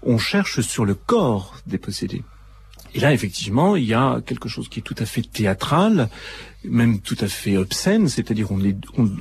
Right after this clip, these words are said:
on dénude, on rase, on pique, il y avait des piqueurs,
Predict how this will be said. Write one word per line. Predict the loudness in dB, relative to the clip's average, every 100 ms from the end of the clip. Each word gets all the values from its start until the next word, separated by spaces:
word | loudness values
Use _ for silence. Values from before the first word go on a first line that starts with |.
| -2
on |
dénude, | 2 4 6 6 4 2 0
on | 0
rase, | 0 2 4 4 4 2 -2 0
on | 0
pique, | 2 -2 -2 -6
il |
y | -6
avait |
des | -6
piqueurs, | -6 -6 -2 2 4 2